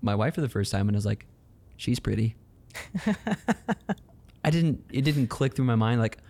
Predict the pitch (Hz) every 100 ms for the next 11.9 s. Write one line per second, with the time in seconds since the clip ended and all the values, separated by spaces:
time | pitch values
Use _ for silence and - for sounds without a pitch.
0 | - - - - - 139 131 107 - 117
1 | 107 110 113 143 175 175 160 170 - 147
2 | 127 110 202 - 214 - 220 220 127 139
3 | 175 - - 214 285 330 294 196 220 156
4 | 147 - 165 170 165 143 160 143 - -
5 | 113 110 120 127 117 113 - 117 110 110
6 | - - - - - 113 120 139 131 151
7 | 135 113 110 117 107 113 135 113 - 117
8 | - 107 113 107 - - 190 233 277 156
9 | 117 117 113 113 113 190 127 127 - 139
10 | 117 - - 208 233 - 233 214 208 196
11 | - 262 262 190 - - - -